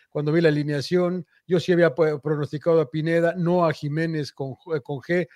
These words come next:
a Raúl lo hubiera, eh, hubiera ido yo, y, y de ahí en fuera, a lo mejor no Romo y sí Luisito Chávez, ¿no? Pero, ¿qué, qué tiene, no? Yo creo que ju-, se jugó mal, se jugó mal. Eh, eh, tú estuviste en el estadio y me acuerdo que te pregunté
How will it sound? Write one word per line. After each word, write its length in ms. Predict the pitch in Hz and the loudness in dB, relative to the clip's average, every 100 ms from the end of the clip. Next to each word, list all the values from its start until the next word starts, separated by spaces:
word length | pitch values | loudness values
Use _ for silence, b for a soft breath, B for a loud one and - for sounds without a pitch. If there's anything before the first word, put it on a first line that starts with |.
| B B | B B
a 100 | 139 | -4
Raúl 360 | 135 139 160 175 | 0 4 4 6
lo 80 | 156 | 4
hubiera, 360 | 156 151 143 | 4 2 0
eh, 140 | 156 - | -2 -6
hubiera 200 | 160 160 | -4 -2
ido 140 | 160 175 | -2 0
yo, 260 | 233 240 | 2 2
y, 300 | 226 208 185 _ _ - | 0 -6 -6 _ _ 0
y 80 | 185 | 6
de 60 | |
ahí 100 | 277 | 6
en 100 | 254 | 4
fuera, 560 | 175 262 269 254 226 - _ _ _ _ _ _ _ _ | 4 6 6 4 0 -6 _ _ _ _ _ _ _ _
a 120 | 170 180 | -2 0
lo 120 | 180 | 0
mejor 260 | 180 208 | 2 0
no 140 | 208 214 | 2 2
Romo 380 | 202 214 208 190 | 4 2 2 0
y 60 | |
sí 160 | - 196 | 0 -2
Luisito 420 | 175 156 180 170 | -2 -4 -4 -2
Chávez, 380 | 185 190 165 160 | 2 2 2 -2
¿no? 180 | 196 - B B | -6 -8 B B
Pero, 440 | - 262 254 247 - - | 0 6 6 4 -20 -20
¿qué, 140 | - _ | -20 _
qué 140 | - 202 | -4 0
tiene, 340 | 226 202 185 | 4 4 6
no? 140 | 214 | 4
Yo 160 | 233 233 | 4 4
creo 180 | 220 190 | 4 2
que 100 | 185 | 0
ju-, 220 | - 156 | -4 -4
se 120 | - | -2
jugó 280 | 165 185 202 | 0 4 4
mal, 400 | 196 196 240 294 _ _ _ _ | 4 2 0 -4 _ _ _ _
se 160 | - 165 | -10 -6
jugó 280 | 165 170 180 | -2 0 2
mal. 400 | 175 202 277 - _ _ _ - | 2 0 -2 -14 _ _ _ -6
Eh, 520 | 165 160 160 156 147 - - | 0 2 0 -2 -4 -10 -10
eh, 500 | 160 160 160 160 - _ - | -6 -6 -8 -12 -18 _ -2
tú 80 | 202 | -2
estuviste 360 | - 180 185 | 0 -2 0
en 80 | 165 | 0
el 100 | 151 | 0
estadio 340 | 127 175 180 175 | 0 2 2 2
y 40 | |
me 80 | 151 | -2
acuerdo 180 | 165 165 | -2 -2
que 80 | 160 | -2
te 100 | 135 | -4
pregunté 680 | 147 139 139 165 165 151 | -4 -4 -2 2 2 2